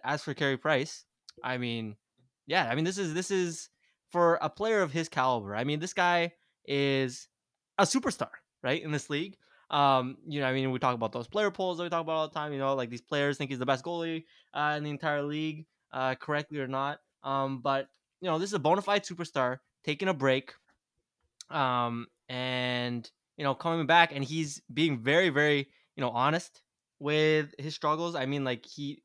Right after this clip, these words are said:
directly addresses the fact that he was struggling with substance abuse, uh, and that's why he went to, you know, the treatment facility. Uh, and yeah, and, and hopefully, you know, we've, we've talked about in the past, you know, uh, this is just, like, about a month ago,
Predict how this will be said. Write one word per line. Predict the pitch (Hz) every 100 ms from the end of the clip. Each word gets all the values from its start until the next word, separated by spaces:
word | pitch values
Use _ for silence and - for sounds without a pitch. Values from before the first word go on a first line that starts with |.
| -
directly | 135 160 185 160 139
addresses | 127 156 139
the | 113
fact | 110 104 - _ _ -
that | 127 123
he | -
was | 135 143
struggling | - 135 139
with | 127 117
substance | 139 127 120
abuse, | 104 117 - - - -
uh, | 120 120 120
and | 120 120 120
that's | 123 139
why | 127
he | 123
went | 120 120
to, | 135 123
you | 127
know, | 117
the | 120
treatment | - 175 127
facility. | 117 113 107 107 - _ - -
Uh, | 127 127 131
and | 139 135 135 135 131 131 - _ -
yeah, | 147 196 139
and, | 139 -
and | 147 131
hopefully, | 170 185 180 165
you |
know, | 165
we've, | 156 165 _ _
we've | 151 -
talked | 160 165
about | 165
in | 147
the |
past, | 139 147 147
you | 151
know, | 143 135 -
uh, | 127 120
this | 127 139
is | 127
just, | -
like, | 123
about | 120 123
a |
month | 123 156
ago, | 147 151 147